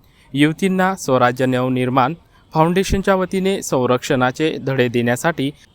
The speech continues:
अकोल्यातील भारत विद्यालय मैदानात दिनांक दोन एप्रिल ते दहा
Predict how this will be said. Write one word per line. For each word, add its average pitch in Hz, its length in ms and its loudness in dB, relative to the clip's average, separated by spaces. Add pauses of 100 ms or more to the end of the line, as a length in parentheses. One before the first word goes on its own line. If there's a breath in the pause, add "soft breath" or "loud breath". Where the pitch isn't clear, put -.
(140)
अकोल्यातील 196 540 2
भारत 127 300 0 (100)
विद्यालय 135 480 2 (100)
मैदानात 123 560 2 (360 loud breath)
दिनांक 175 380 2
दोन 135 360 0
एप्रिल 131 420 0
ते 131 100 2
दहा 123 260 2